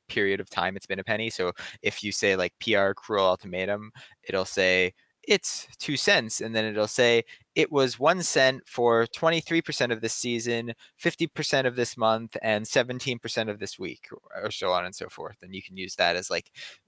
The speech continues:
to try and guess if the card will, uh, but, uh, the, the reason why it's a little different is that, um,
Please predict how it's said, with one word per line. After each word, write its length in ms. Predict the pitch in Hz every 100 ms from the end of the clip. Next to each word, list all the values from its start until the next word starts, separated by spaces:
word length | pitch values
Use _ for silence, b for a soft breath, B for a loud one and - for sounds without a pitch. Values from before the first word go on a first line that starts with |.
| _
to 100 | -
try 180 | 113 101
and 180 | 95 95
guess 300 | 92 95 -
if 160 | 101 -
the 100 | 107
card 360 | - 95 92
will, 300 | 95 95 90
uh, 260 | 82 80 98 - _ _ _ _ _ _ _ _ _ _ _ _ _ _ _ _ _ _ _ _ -
but, 220 | 107 98
uh, 260 | 90 80 71
the, 200 | 110 104
the 80 | 110
reason 320 | 117 120 113
why 160 | 98 95
it's 240 | 95 - 104
a 40 |
little 160 | 101 90
different 360 | 95 - 90
is 200 | 90 95
that, 220 | - 92 92
um, 240 | 87 92